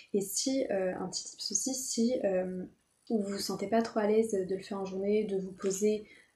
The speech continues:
euh, vingt, trente minutes ou une heure, euh, assise ou allongée, ou que parfois ça peut arriver que vous vous endormiez à chaque fois,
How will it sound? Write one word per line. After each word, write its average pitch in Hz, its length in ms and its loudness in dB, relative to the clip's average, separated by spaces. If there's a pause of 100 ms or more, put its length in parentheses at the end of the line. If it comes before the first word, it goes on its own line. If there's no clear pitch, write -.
euh, 190 420 -4
vingt, 196 440 -4
trente 202 320 -8
minutes 208 560 0
ou 190 220 -4
une 202 180 -2
heure, 208 320 0
euh, 185 160 -2 (140)
assise 214 440 -4
ou 202 40 0
allongée, 190 560 0
ou - 80 -10
que - 100 -12
parfois - 320 -4
ça 180 140 -2 (160)
peut - 120 -8
arriver 190 220 2
que 202 60 0
vous 185 80 -6
vous 190 80 -6
endormiez 190 320 -2
à - 20 -6
chaque - 200 -6
fois, - 180 -4